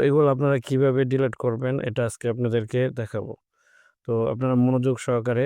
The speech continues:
দেখবেন। তো ভিউয়ার্স, যারা এখন আমার চ্যানেলটা সাবস্ক্রাইব করেন নাই, তারা আমার চ্যানেলটা সাবস্ক্রাইব করে দিবেন। আর যারা আমার চ্যানেলটি সাবস্ক্রাইব করেছেন, তারা সকলকে ধন্যবাদ। তো ভিউয়ার্স, আপনারা এখানে দেখেন,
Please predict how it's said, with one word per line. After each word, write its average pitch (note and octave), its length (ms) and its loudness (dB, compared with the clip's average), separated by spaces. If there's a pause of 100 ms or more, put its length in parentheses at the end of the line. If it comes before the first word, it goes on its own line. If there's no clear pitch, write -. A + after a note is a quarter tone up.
(100)
দেখবেন। B2 380 0 (600)
তো - 80 -2
ভিউয়ার্স, B2+ 360 2
যারা B2 260 0
এখন B2+ 220 -2
আমার B2+ 160 0
চ্যানেলটা B2 500 -2
সাবস্ক্রাইব A#2+ 380 -4
করেন B2 260 0
নাই, B2+ 200 0
তারা A#2+ 140 0
আমার A#2 140 -2
চ্যানেলটা A#2+ 300 -2
সাবস্ক্রাইব A#2 320 -2
করে A#2+ 180 -2
দিবেন। B2+ 220 2
আর A#2+ 140 -2
যারা A#2 180 0
আমার A#2 140 -2
চ্যানেলটি A2+ 300 -2
সাবস্ক্রাইব A#2 360 -6
করেছেন, B2+ 360 0 (540)
তারা B2 220 0
সকলকে B2 480 0
ধন্যবাদ। G#2 480 0 (480)
তো - 80 -2
ভিউয়ার্স, D3 320 2
আপনারা C3+ 380 0 (240)
এখানে B2+ 340 0 (100)
দেখেন, B2 400 -2